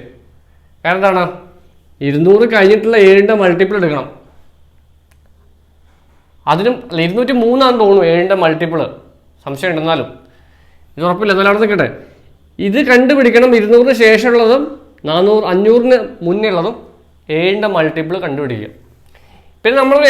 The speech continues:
എണ്ണം കണ്ടുപിടിക്കാൻ ഷോർട്ട് കട്ട് പഠിച്ചിട്ടുണ്ടായിരുന്നല്ലോ. ആദ്യ പദം അല്ലെങ്കിൽ അവസാനത്തെ പദത്തിൽ നിന്ന് ആദ്യ പദം കുറയ്ക്കുക by പൊതുവ്യത്യാസം plus one. ഇങ്ങനെ ചെയ്തിട്ടുണ്ടായിരുന്നു. ഇതാണ് ഒരു മെത്തേഡ്. നമ്മളെന്താണ് അവസാനത്തെ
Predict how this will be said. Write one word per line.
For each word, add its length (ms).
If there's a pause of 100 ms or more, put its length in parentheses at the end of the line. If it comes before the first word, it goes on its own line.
എണ്ണം 280
കണ്ടുപിടിക്കാൻ 460
ഷോർട്ട് 200
കട്ട് 160
പഠിച്ചിട്ടുണ്ടായിരുന്നല്ലോ. 640 (680)
ആദ്യ 340
പദം 260 (100)
അല്ലെങ്കിൽ 260
അവസാനത്തെ 480
പദത്തിൽ 240
നിന്ന് 160
ആദ്യ 240
പദം 220
കുറയ്ക്കുക 340 (160)
by 160 (180)
പൊതുവ്യത്യാസം 840 (100)
plus 240 (140)
one. 120 (440)
ഇങ്ങനെ 240
ചെയ്തിട്ടുണ്ടായിരുന്നു. 520 (880)
ഇതാണ് 320
ഒരു 140
മെത്തേഡ്. 400 (320)
നമ്മളെന്താണ് 480 (1120)
അവസാനത്തെ 560